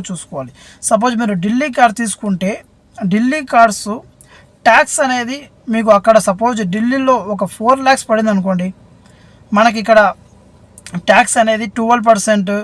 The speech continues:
ఆ, లేదా టెన్ పర్సెంట్ ఉంటే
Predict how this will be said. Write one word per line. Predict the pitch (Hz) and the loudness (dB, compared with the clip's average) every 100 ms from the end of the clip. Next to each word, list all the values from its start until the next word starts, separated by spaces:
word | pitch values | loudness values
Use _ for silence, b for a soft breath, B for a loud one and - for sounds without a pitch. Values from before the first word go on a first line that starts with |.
| - _ b b b - | -8 _ b b b 0
ఆ, | 220 254 | 2 4
లేదా | 214 214 226 190 | 2 4 6 4
టెన్ | 180 214 226 | 0 -2 2
పర్సెంట్ | 220 196 233 220 | 2 2 -2 -6
ఉంటే | 208 202 180 196 | -4 -4 -4 -8